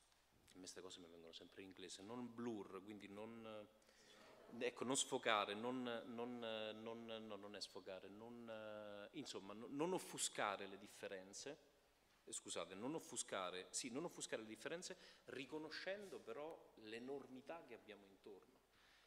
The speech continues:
che abbiamo, le, che abbiamo in comune con tutto il resto. Ehm,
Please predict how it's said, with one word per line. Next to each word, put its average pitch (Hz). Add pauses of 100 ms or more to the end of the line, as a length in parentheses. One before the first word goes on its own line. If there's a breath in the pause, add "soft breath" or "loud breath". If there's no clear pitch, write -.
(640 loud breath)
che -
abbiamo, 104
le, 107
che -
abbiamo 113
in 104
comune 101
con 95
tutto -
il 95
resto. - (880 loud breath)
Ehm, 104